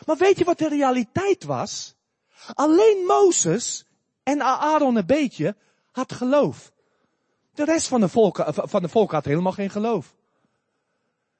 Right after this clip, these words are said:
En zie, wij houden er eigenlijk van.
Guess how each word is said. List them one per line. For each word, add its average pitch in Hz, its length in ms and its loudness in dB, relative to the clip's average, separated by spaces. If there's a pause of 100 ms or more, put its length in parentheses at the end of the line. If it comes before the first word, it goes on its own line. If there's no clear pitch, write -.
(480)
En 247 180 -4
zie, 381 340 -2 (1200)
wij 320 300 -2
houden 403 240 2
er 311 80 2
eigenlijk 202 340 0
van. 113 280 -2